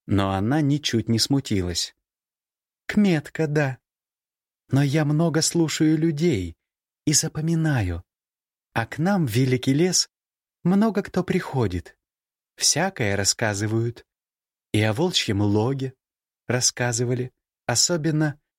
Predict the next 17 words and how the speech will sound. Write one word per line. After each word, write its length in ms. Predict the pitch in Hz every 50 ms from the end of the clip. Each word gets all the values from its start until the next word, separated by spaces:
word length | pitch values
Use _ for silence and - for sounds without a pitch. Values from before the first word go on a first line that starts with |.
| _ _
о 140 | - 147 143
вашей 380 | 139 156 147 - - - 160
ведьме-волчице". 1300 | 147 123 139 135 123 110 117 127 131 120 147 147 143 - - - 147 107 87 - - - - - - - _ _ _ _ _ _ _ _ _ _ _ _
Точно 440 | - 104 113 120 - - 131 117 113
назло 580 | 113 110 110 107 101 92 98 98 95 110 113 120
вдалеке 540 | 117 113 107 101 98 104 101 - - 104 101
завыли 420 | - 107 101 95 95 98 95 104
волки, 600 | 104 101 104 98 90 85 82 - - 98 - - _ _ _ _ _ _ _
и 80 | - 101
я 280 | 92 87 87 104 117
невольно 560 | 131 143 135 123 101 107 104 101 101 104 104 -
поежился. 720 | 123 117 110 107 98 92 80 98 87 82 - - - - - _ _ _ _ _ _ _ _ _ _ _ _ _ _ _ _ _ _
"А 100 | - 175
недалеко", 800 | 180 180 185 160 175 185 165 190 175 - - 185 143 98 87 82 - _ _ _ _ _ _ _ _ _ _ _ _ _
беззаботно 720 | 98 92 104 90 90 98 95 92 98 135 139 - - 131 120
произнесла 640 | - 117 110 101 92 107 104 98 - - 104 92
девушка, 540 | 90 92 110 131 131 127 120 - - 120 104